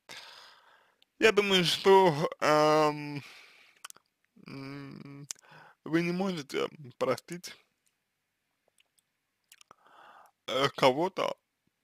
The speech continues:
по, э, желанию. То есть, если вы воспринимаете поцелуй как измену, то это вполне ваше право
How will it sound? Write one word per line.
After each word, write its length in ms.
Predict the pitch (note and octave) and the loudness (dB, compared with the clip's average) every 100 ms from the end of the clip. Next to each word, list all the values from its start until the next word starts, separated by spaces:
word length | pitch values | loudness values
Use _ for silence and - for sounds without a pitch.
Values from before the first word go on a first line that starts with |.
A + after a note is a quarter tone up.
| _ | _
по, 880 | - D3 E3+ F3 E3+ D#3+ D3 C#3+ - - - | -6 -2 2 2 4 4 4 2 -4 -8 -12
э, 300 | - - - | -16 -12 -8
желанию. 460 | C#3 D#3 C3+ - - _ _ _ _ _ _ _ _ _ _ _ _ _ _ _ _ _ _ _ _ _ _ | -6 -2 -4 -6 -16 _ _ _ _ _ _ _ _ _ _ _ _ _ _ _ _ _ _ _ _ _ _
То 100 | A3 | -10
есть, 100 | C#3+ | -6
если 260 | D3 D3 | -4 -4
вы 100 | C#3 | -8
воспринимаете 760 | D3+ - C#3+ D3 D3+ D3+ C3+ - | -10 -12 -10 -6 -2 0 -2 -8
поцелуй 440 | - - D3 C#3 | -10 -6 -6 -6
как 220 | C3+ - | -6 -8
измену, 500 | D3+ F3+ D4+ D4 G3+ E3+ | -12 -12 -12 -12 -12 -10
то 460 | - F4+ F4 D4 - _ _ _ _ _ - | -10 -8 -8 -10 -14 _ _ _ _ _ -6
это 920 | F3 _ E3+ F#3+ F3+ F3 D#3+ D#3 E3 - - - _ | -6 _ -4 -2 -2 -6 -10 -16 -20 -20 -20 -20 _
вполне 440 | - C3 C3+ D3+ G3 C4+ - - | -8 -6 -4 -6 -8 -8 -10 -4
ваше 600 | D3 A3+ - F3+ - - G3+ _ G#3+ A#3+ - | -4 -4 -8 -10 -12 -14 -20 _ -20 -20 -8
право 360 | C#3+ F3 F#3+ | -4 -4 -4